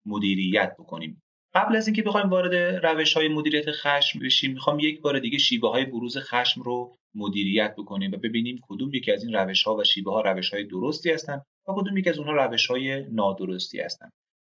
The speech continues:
سرکوب کردن رو گفتیم، گاهی اوقات افراد به جای اینکه خشم خودشون رو به درستی بروز بدن، اون رو سرکوب می‌کنن و در درون خودشون می‌ریزن.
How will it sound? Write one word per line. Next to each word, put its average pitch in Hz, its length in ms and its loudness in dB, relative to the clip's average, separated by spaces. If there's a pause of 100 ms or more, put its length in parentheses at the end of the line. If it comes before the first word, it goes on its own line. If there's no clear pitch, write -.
سرکوب 185 500 2
کردن 185 340 4
رو 175 80 4
گفتیم، 165 320 0
گاهی 151 180 2
اوقات 160 240 2
افراد 147 380 2
به 135 80 0
جای 147 100 2
اینکه 151 180 -2
خشم - 320 2
خودشون 143 320 0
رو 117 120 -2
به 120 80 2
درستی 120 420 -2
بروز 135 300 0
بدن، 160 200 0
اون 190 160 0
رو 196 80 -4
سرکوب 170 520 -2
می‌کنن 107 440 -6
و 131 60 4
در 143 120 4
درون 160 320 0
خودشون 117 480 0
می‌ریزن. 92 440 -4